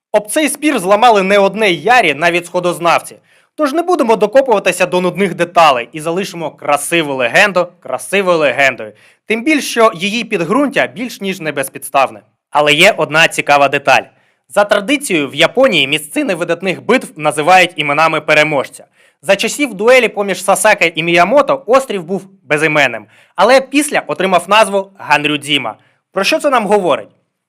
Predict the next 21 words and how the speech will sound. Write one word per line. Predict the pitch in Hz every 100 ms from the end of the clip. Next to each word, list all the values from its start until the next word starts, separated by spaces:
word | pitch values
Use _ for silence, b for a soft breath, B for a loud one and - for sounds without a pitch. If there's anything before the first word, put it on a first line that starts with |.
| -
Та |
в | 247
принципі | 349 320 - 269
ні | 240
про | 226 214
що. | - 139 - _ _
Але | - 147 160
рівно | 185 160 143
до | 147
тих | 151 -
пір, | 208 226 226 -
поки | 147 151
ми | 156
не | 147
згадаємо, | 127 139 226 214 135
що | 117 156 143
бойове | 143 151 151 156
ім'я | 139 143 147
Сасаке | 123 156 - 147 123
Кодзіро | - 135 143 214 143 - _
було | 131 147 147 -